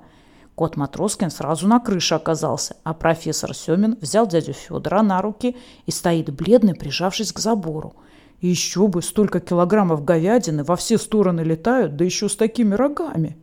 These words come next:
Тут кота Матроскина совесть подтолкнула. Он как вспомнит свою котовую молодость, как прыгнет с крыши, как схватит скатерть, как набросит её Мурке на рога.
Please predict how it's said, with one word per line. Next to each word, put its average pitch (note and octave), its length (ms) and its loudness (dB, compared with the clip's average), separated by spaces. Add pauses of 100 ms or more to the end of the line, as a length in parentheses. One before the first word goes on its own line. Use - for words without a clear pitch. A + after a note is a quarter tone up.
(800)
Тут G3 180 -2
кота D#3+ 260 -6
Матроскина E3 640 -4
совесть F#3+ 420 0
подтолкнула. - 680 -8 (220)
Он F3+ 160 -2
как D3+ 200 -8
вспомнит A#3 520 0
свою A3 280 -2
котовую F#3 580 -2
молодость, F#3 680 0
как - 320 -4
прыгнет B3+ 520 4
с C4 60 -8
крыши, A#3+ 460 0 (320)
как A#3 440 6
схватит - 640 -2
скатерть, - 560 0
как - 220 -2
набросит A#3 640 -2
её C4+ 100 4
Мурке A#3+ 340 6
на G3+ 120 4
рога. E3 360 0